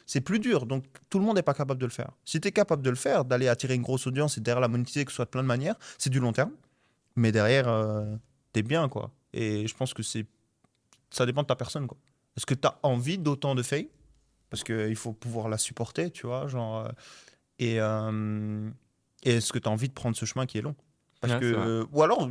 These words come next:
Speaker 1: tu peux le faire en plusieurs étapes, tu vois. Mais aujourd'hui, tu t'auras pas le même compte Instagram. Si tu cherches des clients pour ton agence de création de contenu, euh, digital, tu vois, ou alors si tu cherches à, euh,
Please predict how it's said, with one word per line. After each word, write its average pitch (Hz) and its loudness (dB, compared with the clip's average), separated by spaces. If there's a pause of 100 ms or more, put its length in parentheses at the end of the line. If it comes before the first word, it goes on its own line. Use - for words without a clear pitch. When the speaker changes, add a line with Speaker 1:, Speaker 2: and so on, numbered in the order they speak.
Speaker 1:
tu - -8
peux 131 -2
le - 0
faire 120 -2
en 117 0
plusieurs 120 0
étapes, 170 -2
tu - -12
vois. - -8 (360)
Mais 131 0
aujourd'hui, 147 4 (120)
tu 123 -8
t'auras 117 2
pas 143 4
le 139 0
même 135 -2
compte 131 -8
Instagram. 151 0 (100)
Si - -4
tu - -8
cherches 139 0
des 123 -2
clients 147 0
pour 120 -10
ton 135 -4
agence 131 0
de 123 -6
création 127 -2
de 131 -4
contenu, 131 -2
euh, 110 -4
digital, 113 0
tu - -16
vois, 135 4 (380)
ou 123 6
alors 147 6
si - -8
tu 123 -8
cherches 123 -2
à, 113 2
euh, 107 -4